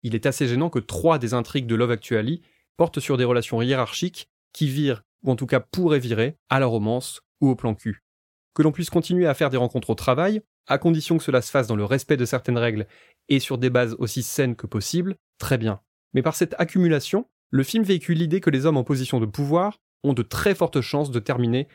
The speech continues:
avec la jolie fille qui travaille pour eux, et donc qu'ils ne doivent certainement pas hésiter à tenter leur chance. Entendons-nous bien,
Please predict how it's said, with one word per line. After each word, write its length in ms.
avec 200
la 100
jolie 240
fille 220
qui 120
travaille 300
pour 240
eux, 60
et 100
donc 160
qu'ils 300
ne 80
doivent 200
certainement 480
pas 120
hésiter 360
à 100
tenter 240
leur 140
chance. 420
Entendons-nous 480
bien, 280